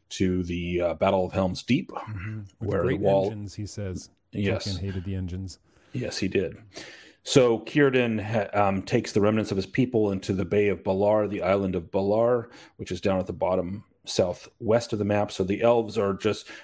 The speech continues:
Speaker 1: have basically, aside from Doriath and the two cities of Nargothrond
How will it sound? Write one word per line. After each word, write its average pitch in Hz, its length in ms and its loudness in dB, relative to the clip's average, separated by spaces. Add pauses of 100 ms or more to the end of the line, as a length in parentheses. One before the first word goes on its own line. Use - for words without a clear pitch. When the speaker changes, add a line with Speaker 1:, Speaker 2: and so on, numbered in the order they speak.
(100)
Speaker 1:
have 98 160 0
basically, 104 540 2 (180)
aside 123 380 4
from 123 180 0
Doriath 101 760 2
and 92 280 -4
the - 100 -6
two 123 280 0
cities 98 560 -2
of 92 180 -4
Nargothrond 98 960 0